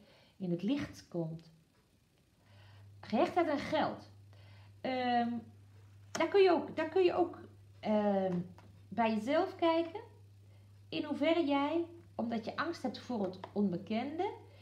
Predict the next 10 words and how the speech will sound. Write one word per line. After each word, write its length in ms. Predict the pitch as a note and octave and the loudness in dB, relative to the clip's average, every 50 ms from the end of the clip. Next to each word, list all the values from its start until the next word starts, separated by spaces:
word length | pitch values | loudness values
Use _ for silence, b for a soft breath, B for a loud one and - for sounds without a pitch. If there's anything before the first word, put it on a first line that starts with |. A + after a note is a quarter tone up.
| B B | B B
in 120 | B C4 B3 | B -4 -2
hoeverre 360 | A#3 G#3 A3 D4+ D#4 D#4 C#4 | -2 0 2 2 2 2 0
jij 200 | C4+ C4 C4 B3+ | 0 0 0 0
nog 180 | A#3+ A#3 G#3+ | -2 -4 -4
gehecht 420 | - F#3+ F3+ G3 B3 C#4+ D4 - - | -4 -4 -2 -2 -2 -2 -4 -8 -8
bent 200 | B3+ B3+ B3+ - | -6 -6 -6 -6
aan 160 | - A#3+ A3 | -6 -6 -6
geld 480 | - - - C#4 B3 G3 E3+ E3+ - - | -8 -6 -2 0 2 2 0 0 -4 -6
en 140 | - F#3+ | -8 -8
goederen, 500 | F3 - - - C#4+ - G#3 E3+ D#3 - | -8 -6 -4 -2 0 0 0 -2 -4 -8